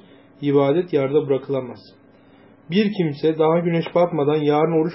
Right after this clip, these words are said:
tutayım diye niyet edip de sonra yarınki günün istiva zamanına kadar uyusa,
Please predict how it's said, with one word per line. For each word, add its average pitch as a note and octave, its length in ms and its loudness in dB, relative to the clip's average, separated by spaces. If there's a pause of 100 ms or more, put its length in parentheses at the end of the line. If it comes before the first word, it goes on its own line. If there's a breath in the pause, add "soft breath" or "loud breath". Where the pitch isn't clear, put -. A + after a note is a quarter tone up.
tutayım C#3+ 340 0
diye C#3 200 -2
niyet D3 220 -4
edip E3+ 280 -6
de E3 160 0 (480 loud breath)
sonra F3+ 420 0
yarınki E3 600 0
günün C#3+ 160 0
istiva D3+ 400 0
zamanına C#3+ 420 0
kadar D3 220 0
uyusa, C#3 340 -4